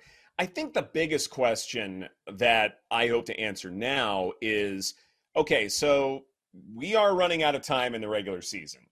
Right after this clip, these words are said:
right? Uh, starting pitchers, more or less, I would say, have seven starts remaining. Uh, so that's less than twenty-five percent of the regular season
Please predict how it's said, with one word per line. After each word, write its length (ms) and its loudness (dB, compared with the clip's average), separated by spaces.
right? 300 -4
Uh, 160 0
starting 460 4
pitchers, 720 -2
more 520 2
or 280 4
less, 640 2
I 140 -2
would 180 -8
say, 300 -2
have 200 -4
seven 440 0
starts 500 -4
remaining. 400 -10
Uh, 280 0
so 140 -6
that's 340 -2
less 220 2
than 140 -6
twenty-five 500 -4
percent 260 -6
of 40 -10
the 80 -8
regular 360 -4
season 680 -10